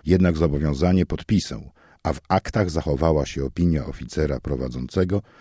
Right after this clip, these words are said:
że przekazywane informacje z zasady dotyczyły żołnierzy służby zasadniczej.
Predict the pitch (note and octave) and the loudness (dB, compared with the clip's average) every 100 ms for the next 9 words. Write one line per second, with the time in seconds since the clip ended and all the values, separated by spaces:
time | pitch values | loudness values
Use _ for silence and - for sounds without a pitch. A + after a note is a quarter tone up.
0 | - - D#2 D#2 B1+ _ - - D#2+ D2+ | -20 -6 0 0 0 _ -10 -4 -2 -4
1 | B1 C#2 F2+ D#2 C2 B1+ C2+ C#2 F2+ - | -4 0 2 2 -2 -6 -6 0 -2 -2
2 | F2+ D2 B1+ B1+ - G2 G#2+ G2+ E2 C#2 | -2 -2 -2 -6 -2 4 4 2 -2 -4
3 | - - D2 D2+ D2 C#2 B1+ A#1 C2+ C#2+ | -6 -6 -4 -2 -2 -4 -4 -6 -6 -8
4 | - A#1 - B1 A#1+ B1+ B1+ C2 D2 - | -10 -12 -12 -10 -10 -8 -8 -4 -6 -6
5 | - | -18